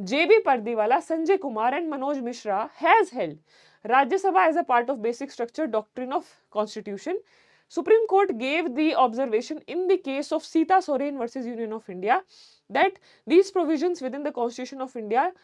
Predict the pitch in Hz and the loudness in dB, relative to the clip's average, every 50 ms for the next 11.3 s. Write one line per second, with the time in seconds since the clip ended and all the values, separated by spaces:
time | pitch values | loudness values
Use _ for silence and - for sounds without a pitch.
0 | _ _ _ _ _ _ 196 202 277 339 247 226 302 302 330 349 320 285 277 220 | _ _ _ _ _ _ -2 0 0 2 2 2 2 2 2 2 2 0 0 -2
1 | 302 311 - 254 240 254 277 320 - - 277 269 233 262 262 233 262 277 285 277 | -2 0 2 4 4 4 2 0 -4 -6 -6 -6 -4 -4 -6 -6 -4 -4 -4 -4
2 | 277 262 254 254 262 277 320 339 392 381 403 359 - 254 285 277 - 254 247 240 | -4 -4 -8 -8 -6 -6 -4 2 4 4 4 4 2 0 -2 -2 -4 -8 -6 -4
3 | 247 262 220 254 269 - 226 208 202 214 214 233 262 262 320 311 285 247 226 220 | -4 -4 -4 -4 -6 -4 -2 -2 -2 -4 -6 -8 -8 -8 -8 -8 -6 -6 -8 -6
4 | 220 233 247 240 240 370 381 - - - - - 262 285 - 247 202 196 185 220 | -4 -4 -4 -2 -2 -4 -4 -4 -8 -14 -6 -4 -4 -4 -4 -4 -6 -6 -6 -8
5 | - - 220 196 196 277 277 247 247 - 208 190 180 156 151 156 - - 349 339 | -10 -8 -10 -10 -8 -6 -6 -6 -6 -6 -8 -8 -8 -10 -12 -12 -6 0 2 4
6 | 370 381 466 466 466 - 339 277 302 311 277 349 330 269 208 165 147 - _ _ | 4 6 4 4 2 2 0 2 2 2 2 2 0 -2 -4 -6 -8 -12 _ _
7 | _ _ _ _ _ _ - 381 381 - 302 302 311 311 370 381 381 339 311 277 | _ _ _ _ _ _ -2 -2 -2 0 0 -2 0 0 -2 -2 -2 -2 -2 -2
8 | 277 269 339 349 349 - - - 247 269 277 277 254 285 269 262 254 226 214 220 | -2 -2 -2 -4 -6 -8 -10 -8 -6 -6 -6 -6 -6 -6 -4 -2 -2 -2 -2 -2
9 | 247 262 220 214 196 196 - 180 160 156 - 160 156 - _ _ - - - - | -4 -4 -2 -4 -4 -4 -8 -14 -14 -14 -14 -18 -20 -20 _ _ -20 -20 -20 -20
10 | _ - - 466 453 - 370 - 349 392 415 415 392 381 370 311 302 320 285 226 | _ 2 2 2 4 4 0 2 2 2 2 2 2 0 0 0 -2 -6 -6 -4
11 | 214 190 190 214 262 330 | -4 -2 0 2 0 0